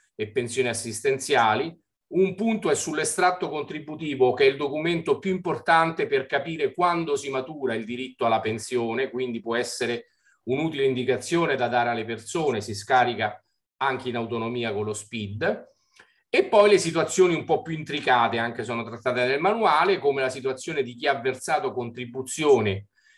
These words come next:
in diverse gestioni, dipendenti pubblici, dipendenti privati, eh, artigiani e commercianti, lavoratori autonomi o diverse casse. Ci sono le casse professionali,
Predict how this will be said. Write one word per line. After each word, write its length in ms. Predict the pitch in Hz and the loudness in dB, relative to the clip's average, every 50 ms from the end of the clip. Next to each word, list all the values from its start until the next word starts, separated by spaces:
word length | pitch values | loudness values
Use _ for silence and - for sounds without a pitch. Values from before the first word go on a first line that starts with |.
| _ _ - | _ _ -8
in 160 | 120 127 131 | -4 -4 -2
diverse 480 | 131 135 131 147 147 143 - - 135 | -2 2 2 2 2 2 2 2 2
gestioni, 720 | 123 120 139 131 - - 175 170 160 143 117 107 101 92 101 - | 2 2 0 0 0 2 2 4 4 4 2 2 -2 -6 -8 -10
dipendenti 580 | 98 107 104 120 120 123 123 123 120 120 123 | -10 -6 -4 -4 -2 -2 -2 -2 -2 -4 -6
pubblici, 460 | 117 127 135 123 107 117 113 101 107 | -6 -6 -6 -6 -4 -4 -4 -4 -2
dipendenti 580 | 104 110 107 113 117 123 131 131 127 120 127 120 | -4 -2 -2 -2 0 0 0 0 -2 0 -2 -2
privati, 640 | 104 117 120 120 131 143 135 127 123 117 101 98 101 - - _ _ _ _ _ _ _ - | 0 0 2 4 4 4 4 4 2 0 -6 -8 -8 -12 -20 _ _ _ _ _ _ _ -6
eh, 140 | 104 107 107 | -4 -2 0
artigiani 800 | 110 110 107 117 151 156 156 - 135 117 110 139 135 131 131 127 | 0 2 2 2 2 2 0 -6 -8 -4 0 0 2 2 2 0
e 60 | 127 | -2
commercianti, 840 | - 135 120 120 120 120 120 - - 139 135 139 131 123 113 104 113 | -2 -4 -4 -4 -6 -8 -8 -4 -2 0 0 0 0 -4 -6 -8 -6
lavoratori 560 | 104 110 113 120 131 131 127 127 135 135 135 | -4 -4 -2 -2 -2 -2 -2 0 0 0 0
autonomi 720 | 131 123 123 147 143 143 135 123 117 117 123 131 143 135 - | -2 -2 -2 -2 -2 0 0 -2 -4 -8 -10 -10 -8 -2 0
o 200 | 202 220 226 208 | 0 2 0 0
diverse 560 | 208 190 165 160 151 160 - - - 160 135 | -4 -6 -4 -2 -4 -4 -4 -8 -8 -8 -4
casse. 500 | - 170 160 139 117 - - - 107 98 | 0 2 2 2 0 -2 -8 -12 -12 -12
Ci 100 | - 117 | -14 -14
sono 240 | 104 104 113 113 113 | -14 -10 -8 -6 -4
le 120 | 113 117 | -4 -2
casse 320 | 110 117 - 123 - - 117 | 0 0 0 0 0 -4 -4
professionali, 800 | 107 113 110 123 131 - - 185 175 165 156 156 160 160 160 131 | -4 -4 -4 -4 -4 -2 -2 -2 0 2 2 2 0 0 -4 -10